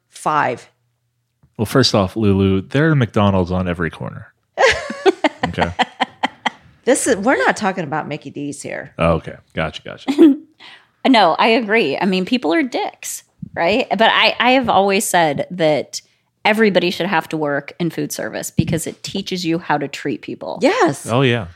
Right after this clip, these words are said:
Speaker 1: I feel like there's some, like, factor of dehumanization.
Speaker 3: Yeah. Yeah.
Speaker 1: Why? Again, you know, kind of talking about our previous episode, do good people still exist? Can you just be a nice person?
Speaker 3: Right.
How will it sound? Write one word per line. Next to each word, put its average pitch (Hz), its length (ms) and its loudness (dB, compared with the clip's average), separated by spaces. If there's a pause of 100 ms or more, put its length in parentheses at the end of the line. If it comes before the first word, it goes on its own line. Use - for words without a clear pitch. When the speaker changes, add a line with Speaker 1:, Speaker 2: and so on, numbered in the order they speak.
Speaker 1:
I 262 140 0
feel 466 200 -2 (140)
like 440 100 -8
there's 254 220 -4
some, 208 280 -6
like, 170 220 -2
factor 156 640 -6
of 143 120 -8 (720)
dehumanization. - 880 -14 (160)
Speaker 3:
Yeah. 175 340 -2 (760)
Yeah. 165 140 0
Speaker 1:
Why? 254 440 2 (240)
Again, 247 480 2
you 208 180 -4
know, 185 380 2 (720)
kind 240 240 2
of 214 100 0
talking 226 380 0
about 175 260 -2
our 170 100 0
previous 233 460 -6
episode, 143 680 -6 (180)
do 185 100 -2
good 190 320 -6
people 185 300 -8
still 147 300 -8
exist? 139 520 -6
Can 233 140 -4
you 349 100 -6
just 480 240 -2
be 339 120 2
a 180 80 -2
nice 139 300 -8
person? 143 580 -8
Speaker 3:
Right. 156 340 -2